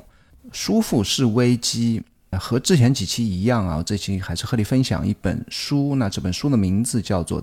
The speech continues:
《The Comfort Crisis》，舒服的危机。舒服为什么会是危机呢？待会跟你来一起逐条的分享一下。那这本书啊，我是推-，结合自己的想法，我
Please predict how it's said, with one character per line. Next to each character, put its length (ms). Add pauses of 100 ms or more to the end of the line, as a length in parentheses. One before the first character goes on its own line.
《The 80
Comfort 760 (100)
Crisis》， 600 (260)
舒 280
服 160
的 120
危 260
机。 380 (240)
舒 200
服 200
为 100
什 100
么 120
会 160
是 160
危 260
机 200
呢？ 300 (300)
待 120
会 240
跟 140
你 120
来 340
一 40
起 400 (140)
逐 360
条 340
的 80
分 280
享 240 (160)
一 120
下。 440
那 80
这 160
本 240
书 640
啊， 160
我 100
是 140
推-， 240
结 160
合 160
自 180
己 160
的 160
想 360
法， 160
我 120